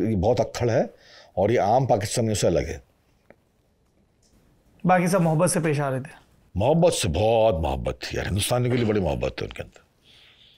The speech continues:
Speaker 1: बहुत मोहब्बत है हिंदुस-, हिंदुस्तानियों के लिए तो मर जाते हैं वो सारे। मेरी माँ थी लाहौर की ना।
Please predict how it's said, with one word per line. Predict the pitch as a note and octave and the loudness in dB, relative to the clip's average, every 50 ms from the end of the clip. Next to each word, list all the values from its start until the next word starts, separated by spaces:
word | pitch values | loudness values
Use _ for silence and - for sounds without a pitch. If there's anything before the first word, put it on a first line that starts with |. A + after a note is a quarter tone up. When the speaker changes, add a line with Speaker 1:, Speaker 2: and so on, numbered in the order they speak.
| _ _ _ _ _ _ _ - | _ _ _ _ _ _ _ -4
Speaker 1:
बहुत | C#2 D2+ E2 G2+ A#2+ C#3 A#2 | -2 0 0 2 2 2 2
मोहब्बत | G2 F2 D2+ C#2+ C2 C#2 - - | 0 0 -2 -2 -2 -4 -6 -4
है | - | -6
हिंदुस-, | C#2 C#2 - - - E2 - | -6 -8 -8 -12 -14 -12 -8
हिंदुस्तानियों | - D#2 E2+ F2 - B2+ C3 C#3 D#3 D3+ | -6 -6 -4 -2 0 0 0 2 2 0
के | |
लिए | E3 E3+ E3 | 0 0 0
तो | E3 | 0
मर | A#2+ G#2+ G#2 F2 | 0 0 2 2
जाते | F#2+ F2 D#2+ - - | 0 0 0 -2 -4
हैं | D2 | -6
वो | C#2 - | -6 -6
सारे। | - - G1+ - - _ - - _ _ _ - - - - - - - - - - _ _ _ - | -8 -10 -10 -12 -14 _ -20 -20 _ _ _ -20 -20 -20 -20 -20 -20 -20 -20 -20 -20 _ _ _ -4
मेरी | G2 A#2 B2+ | -2 0 2
माँ | B2+ C#3+ D#3+ E3 | 4 4 4 4
थी | - G3 | 4 4
लाहौर | - C3+ A#2+ A#2+ A#2+ | 6 6 6 6 4
की | A2 B2+ B2 | 2 0 0
ना। | E3 | 0